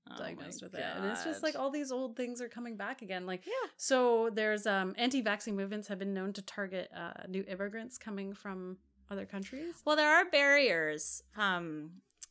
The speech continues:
Speaker 1: for people to get vaccinated. And some of it, like, there is, there might be, like, a socioeconomic barrier for some
Speaker 2: Mm-hmm.
Speaker 1: people, but absolutely for immigrant communities who maybe don't speak English or French,
Speaker 2: But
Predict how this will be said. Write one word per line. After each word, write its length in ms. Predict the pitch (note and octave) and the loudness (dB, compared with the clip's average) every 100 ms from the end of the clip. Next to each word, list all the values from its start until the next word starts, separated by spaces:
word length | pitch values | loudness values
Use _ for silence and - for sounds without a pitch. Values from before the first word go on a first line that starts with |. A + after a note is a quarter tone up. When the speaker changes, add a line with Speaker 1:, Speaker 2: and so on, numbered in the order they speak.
| - | -12
Speaker 1:
for 200 | - G#3+ | -6 -6
people 760 | - G3 G3 F3+ D#3+ D3+ D3 - | -4 -6 -2 -2 -2 -4 -6 -10
to 140 | - F3 | -8 -2
get 260 | F3+ - | 0 0
vaccinated. 720 | D#3 C3+ - - D#3 - - - | -4 -6 -8 -14 -12 -12 -14 -12
And 120 | E3 E3+ | -12 -8
some 260 | - F3 | -6 -4
of 140 | F3+ F3 | -2 0
it, 180 | E3+ - | -2 -2
like, 200 | D#3+ - | -6 -4
there 340 | F#3+ F#3 F3+ - - - - _ _ _ _ | 0 0 -2 -6 -20 -20 -20 _ _ _ _
is, 540 | A3+ A#3+ A#3 A3+ A3+ - | 0 4 4 2 -4 -4
there 140 | A3+ | -2
might 180 | A#3+ G#3+ | 0 0
be, 140 | A#3+ G#3+ | 0 0
like, 140 | G#3 | 2
a 360 | G3+ G3 F#3 G3 | 2 4 2 0
socioeconomic 840 | - G3 G3 F3 F#3+ F3 D#3 D#3+ | -2 -2 0 -2 -2 -4 -4 -6
barrier 540 | D3 D3+ D3+ D3+ F#3 A#3 | -4 -2 -2 -2 -4 -6
for 80 | - | -8
some 180 | G3+ D#3+ | -4 -4
Speaker 2:
Mm-hmm. 80 | F3 | -6
Speaker 1:
people, 500 | D#3 - D3 D#3 - - _ _ _ | -10 -8 -6 -6 -10 -20 _ _ _
but 240 | G3 F#3+ - - | -2 -2 -4 2
absolutely 560 | G3 G#3 - G#3+ F#3+ G3 | 2 2 0 -2 -2 -6
for 580 | - F#3+ F3 E3 D#3+ - | -6 -4 0 0 -2 -2
immigrant 360 | G3 G#3+ D#3 | -4 -4 -4
communities 540 | E3 D#3 D3 D3+ E3+ - - _ | -6 -8 -6 -8 -10 -12 -20 _
who 440 | - G#3 F3+ D#3 - E3+ | -10 -6 -4 -6 -10 -8
maybe 240 | D#3+ D#3+ | -6 -4
don't 180 | E3 - | -6 -6
speak 260 | - G3+ | -6 -6
English 300 | A3+ G#3+ B3+ | -4 -4 -4
or 80 | B3+ | -4
French, 400 | B3+ C4 A4 - | 0 0 0 -2
Speaker 2:
But 160 | B3+ | -2